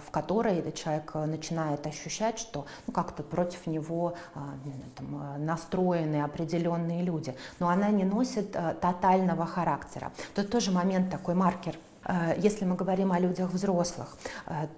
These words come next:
то у пограничных людей очень часто присутствуют такие генерализации. То есть тогда человек будет говорить о том, что все люди так к нему относятся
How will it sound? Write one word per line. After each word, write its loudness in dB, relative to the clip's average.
то 6
у 4
пограничных 4
людей 4
очень 2
часто 2
присутствуют -2
такие -2
генерализации. 2
То -4
есть -6
тогда 4
человек -2
будет -4
говорить 0
о -4
том, 0
что -4
все 4
люди 2
так -4
к -16
нему 0
относятся -4